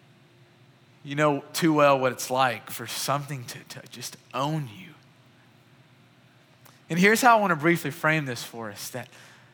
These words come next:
that there is a God, and our God is so loving,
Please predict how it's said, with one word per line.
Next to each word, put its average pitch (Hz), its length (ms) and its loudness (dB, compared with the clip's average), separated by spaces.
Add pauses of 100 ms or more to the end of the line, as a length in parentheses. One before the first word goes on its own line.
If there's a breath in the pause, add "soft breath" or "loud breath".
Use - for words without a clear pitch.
(200 loud breath)
that 160 140 -6
there 190 220 4
is 196 120 4
a 185 100 2
God, 123 540 2 (160)
and 131 220 -12
our 143 180 -6
God 135 480 6
is 123 140 -8
so 151 320 -2
loving, 110 440 -6